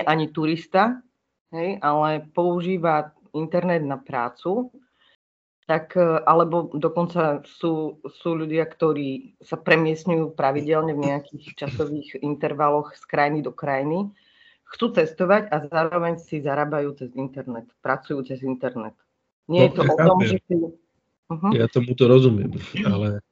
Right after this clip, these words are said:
Speaker 2: nerozumiem, že či musíš nutne cestovať po zahraničí, či nemôžeš cestovať napríklad po Slovensku.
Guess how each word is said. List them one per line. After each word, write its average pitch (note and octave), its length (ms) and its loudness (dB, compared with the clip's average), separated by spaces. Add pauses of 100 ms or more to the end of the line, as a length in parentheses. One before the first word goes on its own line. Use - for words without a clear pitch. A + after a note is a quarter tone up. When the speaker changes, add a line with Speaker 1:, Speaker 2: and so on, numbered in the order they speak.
(380)
Speaker 2:
nerozumiem, A#2+ 800 4
že G#2 160 0
či G#2 200 -4
musíš A2+ 440 4
nutne G#2+ 400 2
cestovať A2+ 520 2
po A#2 120 2
zahraničí, A2 560 4
či G2 200 -8
nemôžeš G#2 360 -2
cestovať G2+ 360 -2
napríklad A2 360 -4
po - 80 4
Slovensku. C3+ 400 0